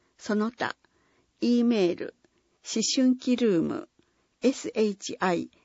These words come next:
エスエイチユーエヌケーアイアールオーオーエムアットマークシティ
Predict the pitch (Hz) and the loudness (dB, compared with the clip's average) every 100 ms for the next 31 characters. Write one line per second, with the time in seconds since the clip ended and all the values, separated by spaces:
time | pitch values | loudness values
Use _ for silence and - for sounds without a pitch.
0 | _ - 247 - - 214 - - 170 202 | _ -4 -4 -2 2 2 2 -2 -2 0
1 | 190 - - 185 175 - - 247 220 185 | -2 -4 -2 0 0 -4 -6 0 2 0
2 | - 190 175 - - 196 180 - - 190 | -4 -4 -4 -4 -4 -2 -4 -6 0 2
3 | 165 - 190 175 - 156 135 107 _ _ | 2 0 0 0 0 -2 -2 -6 _ _
4 | _ _ 180 190 - 220 220 170 - - | _ _ -6 -6 -4 -2 0 -2 -6 -14
5 | - _ _ _ - 214 - 165 117 | -14 _ _ _ -8 -8 -4 -4 -4